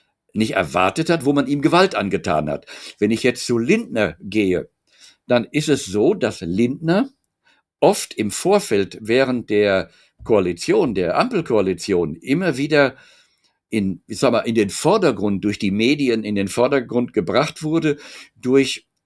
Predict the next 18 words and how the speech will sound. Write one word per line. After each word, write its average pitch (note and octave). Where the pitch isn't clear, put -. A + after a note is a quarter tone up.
dieses, B2
wie A2
soll B2
ich A#2+
sagen, A#2+
so A#2
Nachkarten. A2
Es F#2+
wurde C3+
etwas -
beschlossen C3
und G#2+
eine G#2
halbe C3
Stunde A2+
später C#3+
kam B2
von A2+